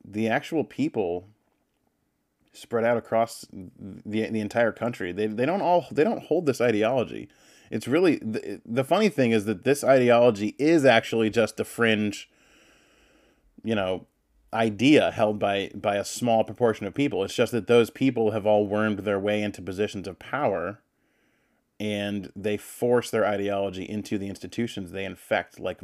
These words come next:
like, like brain parasites. But we're gonna see all these same tactics being used against the American convoys as well. "Oh, they're all just evil racists that wanna kill people."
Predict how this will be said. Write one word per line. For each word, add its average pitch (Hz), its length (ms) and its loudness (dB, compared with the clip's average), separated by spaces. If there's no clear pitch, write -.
like, 92 240 -8
like 82 240 -10
brain 98 320 -4
parasites. 55 640 -10
But 127 60 2
we're 143 100 8
gonna 185 180 4
see 170 160 2
all 139 220 6
these 143 180 0
same 131 220 2
tactics 117 400 0
being 110 240 0
used 107 180 0
against 101 300 -6
the 101 80 -2
American 98 600 -4
convoys 92 440 -2
as 92 120 -8
well. 101 340 -2
"Oh, 117 380 4
they're 110 240 -2
all 117 280 2
just 113 260 -8
evil 113 400 -4
racists 110 580 -4
that 101 140 -4
wanna 110 220 -4
kill 120 300 -4
people." 95 500 -4